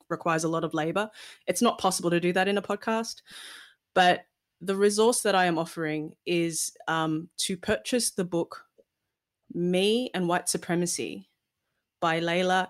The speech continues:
F. Said. And the reason why I say this is because it's not just a book that you read. There are a lot of books that you can read about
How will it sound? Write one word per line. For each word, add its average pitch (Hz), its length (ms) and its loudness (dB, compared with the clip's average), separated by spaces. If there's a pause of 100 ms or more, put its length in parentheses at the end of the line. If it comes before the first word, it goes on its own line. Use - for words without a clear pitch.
F. 160 160 -6
Said. - 540 -4 (600)
And 180 360 0 (120)
the 196 140 -4
reason 226 340 0
why 247 180 2
I 196 40 0
say 170 260 -2
this 165 240 -6
is 151 120 -10
because 160 640 -4 (500)
it's - 180 -4
not - 160 -2
just 269 200 0
a 247 40 2
book - 240 -6
that - 140 -4
you 247 140 -4
read. 131 320 -6 (480)
There 196 100 -4
are 196 40 4
a 190 40 4
lot 190 160 4
of 233 80 2
books 214 180 0
that - 100 -2
you 165 80 0
can 170 160 0
read 160 200 0
about 151 400 -2